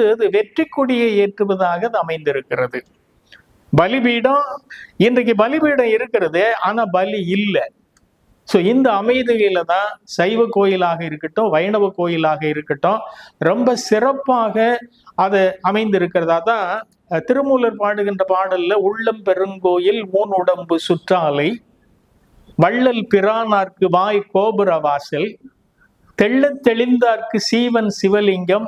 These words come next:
கள்ளப் புலனைந்தும் காளாமணி விளக்கே." அந்த கோவில்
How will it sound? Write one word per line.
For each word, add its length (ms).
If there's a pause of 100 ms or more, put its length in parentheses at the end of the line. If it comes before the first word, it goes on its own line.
(100)
கள்ளப் 500
புலனைந்தும் 760
காளாமணி 720
விளக்கே." 460 (1200)
அந்த 340
கோவில் 540